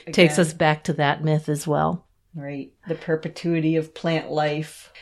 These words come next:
Speaker 2: And there was a
Speaker 1: Mm-hmm.
Speaker 2: story, too, I read, uh, looking up stuff about pineapples that, um, you know, because they came from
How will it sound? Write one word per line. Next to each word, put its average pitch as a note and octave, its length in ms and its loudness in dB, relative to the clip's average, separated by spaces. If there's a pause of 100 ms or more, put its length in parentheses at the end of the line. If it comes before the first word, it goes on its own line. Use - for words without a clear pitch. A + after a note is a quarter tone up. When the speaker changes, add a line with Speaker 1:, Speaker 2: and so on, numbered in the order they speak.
Speaker 2:
And A#3+ 80 4
there E4+ 80 8
was D#4+ 140 6
a F#3 40 8
Speaker 1:
Mm-hmm. F3+ 160 4
Speaker 2:
story, B3 300 10
too, A#3+ 220 6
I G#3 140 10
read, F#3+ 360 6
uh, G3 80 0 (240)
looking G3+ 400 -4
up - 320 -6
stuff - 280 -2
about F3+ 280 4
pineapples E3+ 840 2 (300)
that, E3 300 2
um, D#3 440 4 (200)
you B3 120 2
know, A3 100 8
because G3+ 360 4
they F#3+ 120 2
came F#3+ 280 2
from E3+ 420 0